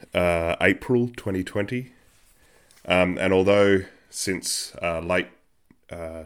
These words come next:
twenty twenty-one, she hasn't hosted an episode, um, and we talk about that, uh, a little bit on some of the episodes, I, I think. Uh, she was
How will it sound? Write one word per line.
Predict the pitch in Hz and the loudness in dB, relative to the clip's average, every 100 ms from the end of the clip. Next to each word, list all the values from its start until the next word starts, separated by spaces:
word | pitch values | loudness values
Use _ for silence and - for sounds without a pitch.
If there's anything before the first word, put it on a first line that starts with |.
| - | -12
twenty | - 87 82 | -8 -6 -6
twenty-one, | - 87 85 117 123 98 90 - - - - _ _ - | -6 -4 0 4 4 2 -2 -8 -20 -20 -20 _ _ -8
she | - 90 | -2 0
hasn't | 90 85 71 - | 0 -2 -8 0
hosted | 107 107 - 87 | 2 2 -2 -6
an | 82 | -6
episode, | - - 80 78 90 - - - | -6 -4 -2 -2 -4 -6 -16 -14
um, | 82 78 76 82 - | -10 -8 -10 -14 -14
and | |
we | 82 | -12
talk | 73 - 90 | -10 -6 -8
about | - 76 - | -6 -8 -8
that, | 78 - | -12 -12
uh, | - 82 73 - - _ _ _ - | -14 -12 -14 -18 -20 _ _ _ -18
a | 87 | -8
little | 85 90 | -6 -6
bit | 90 90 - - | -4 -6 -8 -10
on | 87 85 82 80 _ _ _ _ _ _ _ | -10 -10 -12 -14 _ _ _ _ _ _ _
some | - 87 | -12 -10
of | 85 | -6
the | 85 | -6
episodes, | 82 - 85 82 82 | -6 -8 -8 -8 -8
I, | 85 90 | -10 -10
I | 87 | -14
think. | - 95 92 - - - - - | -12 -10 -10 -16 -20 -20 -20 -14
Uh, | 82 82 | -12 -10
she | - | -10
was | 80 80 - | -10 -10 -12